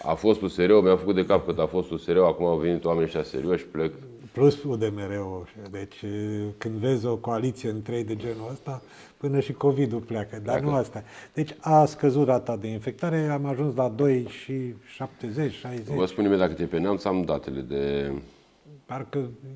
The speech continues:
Speaker 2: alaltăieri era doi șaptezeci și trei, ceva de genul ăsta.
Speaker 1: Am datele de ieri, la nivelul județului Neamț, suntem la o cotă de doi virgulă șaptezeci și trei incidențe
Speaker 2: Păi,
Speaker 1: la
Speaker 2: am ținut bine.
Speaker 1: pai-, ultimele paisprezece zile.
Speaker 2: De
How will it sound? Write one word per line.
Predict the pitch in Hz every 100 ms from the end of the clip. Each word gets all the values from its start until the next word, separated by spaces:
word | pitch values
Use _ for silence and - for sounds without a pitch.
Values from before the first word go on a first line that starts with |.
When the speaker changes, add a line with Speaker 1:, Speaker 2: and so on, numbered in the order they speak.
| 127 139
Speaker 2:
alaltăieri | 127 135 143 104 113 113
era | 113 117
doi | 104 110
șaptezeci | 101 113 104 - 98 127 113
și | - 95
trei, | - 127 95 - -
ceva | 104 104
de | 101
genul | 104 104 104
ăsta. | 92 - - _ -
Speaker 1:
Am | 85
datele | 92 92 90
de | 80 82
ieri, | 69 67 73 110 123 127 117 110 107 104 101 98 -
la | 90
nivelul | 90 87 98 92
județului | 92 90 87
Neamț, | 104
suntem | 101 101
la | 98
o |
cotă | 95 95
de | 90 90 90 87
doi | 67 73 90
virgulă | 82 85
șaptezeci | 85 - 78
și | -
trei | 85
incidențe | 82 78 80 -
Speaker 2:
Păi, | 73
Speaker 1:
la | 73 73
Speaker 2:
am | 73
ținut | 73 73
bine. | 107
Speaker 1:
pai-, | 90 82
ultimele | 80 80 85 80
paisprezece | 80 78 73 62 62
zile. | 60 - - _
Speaker 2:
De | 120 113